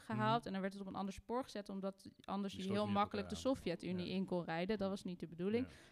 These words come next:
Speaker 2: En dan ging hij, stond hij dus in die, in zo'n nachtcoupé, zo zijn, zijn pak aan te trekken, terwijl mijn oma gewoon in de pyjama zat te wachten tot die Sovjets een keer je paspoort kwamen controleren. Heel grappig.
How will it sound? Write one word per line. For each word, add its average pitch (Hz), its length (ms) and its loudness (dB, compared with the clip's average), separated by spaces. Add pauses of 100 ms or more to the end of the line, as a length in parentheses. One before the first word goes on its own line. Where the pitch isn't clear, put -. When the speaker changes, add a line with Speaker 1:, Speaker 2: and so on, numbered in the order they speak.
Speaker 2:
En 202 80 0
dan 208 100 4
ging 226 200 4
hij, 226 200 6
stond 226 300 2
hij 208 180 4
dus 202 180 0
in 254 380 4
die, 240 280 6
in 226 160 0
zo'n 185 240 -4
nachtcoupé, 208 800 -2
zo 214 120 0
zijn, 185 240 -4 (220)
zijn - 220 -10
pak 240 220 -6
aan 220 160 0
te 220 120 -4
trekken, 208 280 -2
terwijl 185 200 2
mijn 190 120 4
oma 180 240 6
gewoon 175 280 -2
in 175 80 -4
de 185 80 -6
pyjama 180 400 -2
zat 175 200 -4
te 185 80 0
wachten 170 360 0
tot 175 200 -2
die 190 100 2
Sovjets 180 480 0
een 196 60 0
keer 175 240 -4
je 170 140 -4
paspoort 180 440 0
kwamen 170 260 -2
controleren. 165 720 -4 (460)
Heel 196 120 -4
grappig. - 440 -10